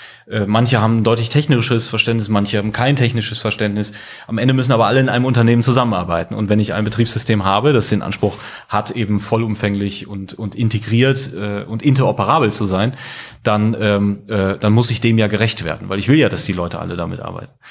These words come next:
Äh, also insofern, äh, total richtig. Ein Punkt, der da total wichtig ist, ist, äh, das Thema Datenschutz. Ähm,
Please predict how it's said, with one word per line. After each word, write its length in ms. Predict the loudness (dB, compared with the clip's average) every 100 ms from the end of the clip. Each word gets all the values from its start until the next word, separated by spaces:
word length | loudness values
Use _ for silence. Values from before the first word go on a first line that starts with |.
| -20 -20 -20 -6
Äh, 60 |
also 460 | -2 0 0 0 2
insofern, 520 | 2 2 2 0 -2
äh, 200 | -4 -2
total 320 | 0 0 2
richtig. 440 | 2 2 2 0 -2 -16 -20 -20 _
Ein 220 | 0 2
Punkt, 260 | 4 2 4
der 100 | 2
da 260 | 2 0 0
total 400 | -2 0 2 0
wichtig 340 | 0 -2 -4
ist, 220 | -4 -4
ist, 380 | -4 -4 -2 -2
äh, 180 | 0 0
das 180 | -2 2
Thema 220 | 2 2
Datenschutz. 760 | 0 0 -2 -2 -4 -6 -8 _ -20 -20 _ -2
Ähm, 380 | 0 2 -2